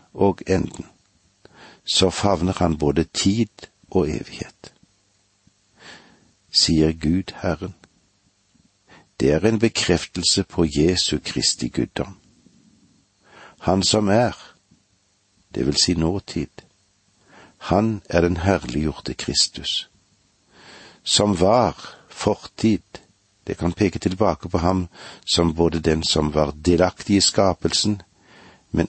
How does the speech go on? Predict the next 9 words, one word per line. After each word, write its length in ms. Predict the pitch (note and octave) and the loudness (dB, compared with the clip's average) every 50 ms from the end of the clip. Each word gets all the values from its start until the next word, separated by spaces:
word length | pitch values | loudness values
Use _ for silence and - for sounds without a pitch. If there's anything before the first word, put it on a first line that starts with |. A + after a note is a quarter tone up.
| _ - | _ -4
også 520 | F#2 - - - - - A2+ G#2 F#2+ F2 D#2 _ _ _ _ _ _ - _ _ _ _ | -4 -4 -2 -4 -2 0 2 2 0 0 -6 _ _ _ _ _ _ -20 _ _ _ _
hans 300 | - - D#2 D2 D#2+ - | -6 -4 0 2 2 0
første 400 | - - F#2+ - - - - - | 2 2 0 0 0 -6 -4 -4
komme 420 | - - - G2 D#2+ A#1+ C2 D#2 D#2+ | -4 -2 0 0 0 0 -4 -6 -6
som 240 | - - - C#2 B1+ | -4 -2 -2 -2 -2
frelser. 500 | - - - D2 D2+ - - - - - - _ _ _ _ _ _ _ _ _ _ _ _ _ - - _ _ _ _ _ _ _ _ _ _ _ _ - - - - - - - - - _ _ _ - | -4 -2 -4 -2 -2 -2 -2 -2 -2 -4 -8 _ _ _ _ _ _ _ _ _ _ _ _ _ -20 -20 _ _ _ _ _ _ _ _ _ _ _ _ -12 -12 -10 -12 -16 -16 -20 -20 -20 _ _ _ -2
Og 400 | - F#2 G#2 G2+ - _ - - _ _ _ - | 0 2 2 2 2 _ -12 -16 _ _ _ -6
som 360 | - - - D#2 D2 D2 D2 | -2 -2 0 0 0 -2 -2
kommer. 640 | - - - - F2+ F#2+ F2 - - - - - | -4 -6 -4 -2 -2 -2 -4 -10 -12 -18 -20 -20